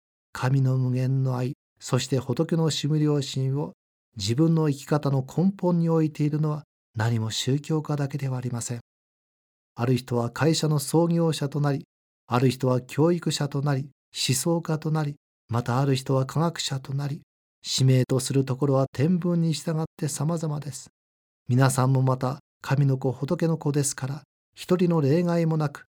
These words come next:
内部理想を実現する使命を持ってこの世に生まれてきたのです。さて次に、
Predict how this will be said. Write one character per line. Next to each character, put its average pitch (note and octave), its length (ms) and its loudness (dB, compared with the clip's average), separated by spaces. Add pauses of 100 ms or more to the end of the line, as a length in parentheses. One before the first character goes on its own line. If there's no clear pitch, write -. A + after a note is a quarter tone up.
(200)
内 A2 320 2
部 F3 120 2
理 E3+ 140 2
想 D3+ 340 0
を D3+ 100 2
実 C3+ 300 0
現 C#3 220 2
す - 100 -2
る C3+ 120 2
使 E3 260 -4
命 E3 220 0
を D3+ 80 0
持 D#3 120 -2
っ D#3+ 40 -8 (120)
て E3 180 -8 (360)
こ - 180 -6
の C3 120 4
世 B2+ 120 4
に B2 140 2
生 A#2+ 100 2
ま D#3 80 0
れ F3 80 -2
て E3 140 -4
き - 100 -16
た D3+ 120 -4
の C#3 100 -4
で A#2+ 120 -10
す。 - 180 -16 (960)
さ - 240 -4
て D3+ 120 0
次 C3+ 300 0
に、 B2 100 -6